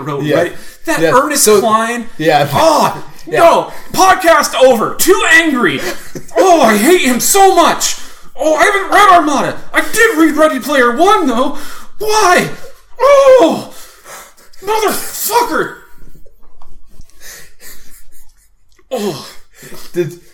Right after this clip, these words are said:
Speaker 2: are you telling me you don't appreciate the modern literary masterpiece that is Ready Player One, Nick?
Speaker 1: I was so mad when that became a movie, and, like,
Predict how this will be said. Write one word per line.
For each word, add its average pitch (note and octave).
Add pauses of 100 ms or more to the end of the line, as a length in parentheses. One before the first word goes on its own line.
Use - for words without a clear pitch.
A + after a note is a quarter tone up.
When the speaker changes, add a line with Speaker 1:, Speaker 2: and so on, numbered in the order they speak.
(140)
Speaker 2:
are E3+
you F#3
telling A#3+
me A3
you G3
don't G#3
appreciate A3+
the F#3+
modern F#3+
literary A3
masterpiece C#4+
that B3+
is E3+
Ready G3
Player A#3
One, G#3+
Nick? E4+
Speaker 1:
I F#4
was -
so G3
mad E3+
when D#3+
that C#3+
became D3+
a C#3
movie, D#3+
and, D#3
like, D3+